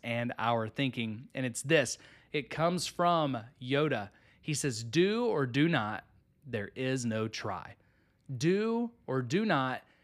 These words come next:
there is no try. If you came to my office right now, you would find that I actually have multiple things, including a big painting that really has hung in almost every office I've had that has those words on it. Do or do not, there is no try.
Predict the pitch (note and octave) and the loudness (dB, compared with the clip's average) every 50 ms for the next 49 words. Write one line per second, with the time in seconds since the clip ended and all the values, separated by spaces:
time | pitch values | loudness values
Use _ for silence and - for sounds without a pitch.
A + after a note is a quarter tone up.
0 | _ _ _ _ - C3 B2+ B2+ - - D3 D#3 D#3 D3+ D3+ D3+ D3+ C#3+ C#3 - | _ _ _ _ -4 -2 -2 -2 -4 -4 0 2 2 2 2 2 0 0 -2 -6
1 | - B2+ B2+ B2+ B2+ B2 B2 A#2+ A#2+ A#2+ A#2 - - - - - - D3 C3 A#2+ | -6 -6 -4 -2 -2 0 0 -2 -2 -4 -6 -10 -12 -14 -8 -2 0 0 0 0
2 | - - - - - - _ _ - D3 B2 C3+ C3 E3 E3 D#3+ E3 D#3+ D#3+ D#3+ | -2 -8 -12 -18 -20 -20 _ _ -4 -4 -2 -2 0 0 0 2 2 2 2 2
3 | E3 D#3+ D#3 C#3+ - D#3+ C#3+ - E3 D#3+ D#3+ D#3 D#3+ D#3 D#3+ D#3+ D#3 D#3 D3+ D#3 | 2 2 2 2 2 0 2 4 4 4 4 4 4 4 4 4 2 0 -2 -4
4 | D3 C3 C#3 C#3+ C#3+ C3+ - D3 C#3 C#3 C#3 C#3 C#3 C3+ C#3 C#3+ C#3 C3 - D3 | -4 -2 0 0 -2 0 0 0 2 2 2 2 2 2 0 0 -2 -2 -2 -2
5 | C#3+ C3 B2 C3 B2+ A#2+ G#2+ A#2+ B2 C#3+ D#3 C#3+ - C#3 C#3 C3+ A2 - C3+ C3 | -2 0 0 0 0 0 -2 -2 0 0 -2 -2 -2 -4 -4 -2 -2 -2 -2 -2
6 | C3 B2+ A#2 B2 A2+ - - C3+ C3 B2 B2 A2+ G#2+ G#2+ B2+ B2 B2 A#2+ A#2 - | -2 -2 -4 -6 -4 -4 -2 -2 -2 -2 -2 -4 -4 -4 -4 -4 -4 -6 -8 -8
7 | - A#2+ A#2 A2+ - A#2+ A#2 A2+ A2+ - - - - _ _ - B2+ B2 C3 C3+ | -6 -4 -4 -2 -2 -2 -2 -4 -4 -8 -12 -20 -20 _ _ -6 -2 0 0 2
8 | C3+ C3 B2 B2 B2+ A#2+ - - C3 C3+ C3+ C3 C3 A#2 A2+ B2 B2+ B2+ B2 - | 2 2 2 0 0 -2 -2 -2 -2 0 0 0 -2 -2 -2 -2 -2 -2 -4 -6
9 | - - C3+ B2 C3 C3+ B2+ B2 A#2+ - C3 A#2 - A#2+ A#2+ A2+ G#2 B2+ C3+ B2+ | -6 -8 -6 -2 0 0 2 0 0 -2 -4 -4 -2 -2 -2 -2 0 2 2 4
10 | A#2+ A#2 A#2 A#2 B2 - - - - C#3 C#3 D3 D3 B2+ B2+ C3 C3 C3 A#2+ A#2+ | 2 2 0 -2 -4 -4 -2 0 2 4 4 4 2 2 0 0 0 0 0 0
11 | B2 B2+ C3 B2+ B2+ B2+ C#3+ F3 F3 B2 F#2 - - _ _ _ _ - B2+ A2+ | 0 2 2 0 0 0 0 0 0 -2 -4 -8 -14 _ _ _ _ -10 -4 0
12 | C#3 C#3 C#3 D3+ F3 G#3 G#3+ - - - _ _ _ _ - C3+ B2 A2 G2 B2 | 2 2 2 2 2 0 -2 -6 -14 -20 _ _ _ _ -4 -4 -4 -2 -2 0
13 | D3+ F#3+ F#3+ C3+ B2+ C3+ C3+ B2 B2 A#2+ A#2+ A#2 A2+ A2+ A2+ A2+ A#2 A2+ A2 - | 2 2 2 2 2 2 0 -2 -4 -2 -2 -2 -2 -2 -2 -4 -4 -6 -6 -6
14 | - - - E3+ F3 E3 B2 G2+ F2+ | -6 0 4 4 4 4 4 0 -4